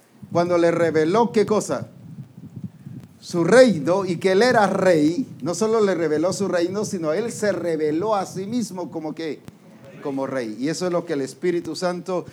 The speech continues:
nos está revelando hoy a toda Misión Cristiana del Calvario, nos está revelando que Él es el rey. Aleluya. Ahora, ¿qué otra cosa vemos aquí que pasó en Isaías seis?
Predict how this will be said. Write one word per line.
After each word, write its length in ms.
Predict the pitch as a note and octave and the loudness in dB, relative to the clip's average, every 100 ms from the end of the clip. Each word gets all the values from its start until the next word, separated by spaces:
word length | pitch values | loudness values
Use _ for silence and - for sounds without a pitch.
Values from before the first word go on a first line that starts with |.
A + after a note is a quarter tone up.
| - - | -20 -10
nos 200 | C#3+ C#3 | -8 -4
está 260 | C#3 D#3 E3+ | -4 0 2
revelando 720 | E3+ D3 D3 E3 E3 D3 - - | 2 0 2 0 0 -4 -4 2
hoy 380 | F3+ F#3 F#3 | 4 6 4
a 160 | D#3+ D3+ | 2 0
toda 320 | E3+ F3 E3 | 0 0 0
Misión 440 | D#3 C#3 F3 E3 D#3+ | 0 -2 -2 -4 -4
Cristiana 440 | C#3+ C3+ D#3+ C#3+ | -8 -6 -4 -4
del 100 | B2+ | -4
Calvario, 680 | B2+ B2+ D3+ A3 A3+ G#3+ - - - - | -6 -4 0 0 0 -2 -2 -12 -20 -12
nos 160 | B2 | -10
está 220 | B2 D#3 | -6 -4
revelando 640 | D3+ D3 C3+ C3+ D3 C#3+ C#3 | -2 -2 -2 -4 -4 -6 -6
que 100 | B2+ | -6
Él 140 | B2 | -6
es 120 | A#2+ | -8
el 160 | A#2 G2 | -10 -10
rey. 300 | F#2+ F2 D#2+ - - - E3 E3+ F#3+ - - C4+ - - - - _ - _ _ - _ _ - | -14 -16 -18 -20 -20 -20 -20 -18 -18 -18 -18 -20 -20 -20 -20 -20 _ -20 _ _ -20 _ _ -10
Aleluya. 540 | A#2+ B2+ B2+ F3 F#3 C#3+ - - - - - C#3+ - - | -6 -2 0 0 0 -4 -14 -20 -20 -18 -16 -14 -14 -4
Ahora, 340 | C#3+ C#3 C3+ | -2 -2 -4
¿qué 120 | - A#3+ | 2 2
otra 340 | A#3+ F#3+ D#3+ | 2 -2 -2
cosa 320 | F#3 E3+ F3 | -2 -2 -4
vemos 400 | C#3+ D3+ D#3 D3 | -2 -2 -4 -8
aquí 220 | C#3 D3 | -8 -8
que 100 | C3+ | -8
pasó 380 | A#2 A2+ C#3 B2 | -8 -10 -8 -8
en 200 | G#2+ A#2+ | -8 -10
Isaías 420 | A2+ B2+ B2 B2+ | -8 -4 -2 -2
seis? 520 | - F#2+ - - - | -4 -10 -12 -14 -18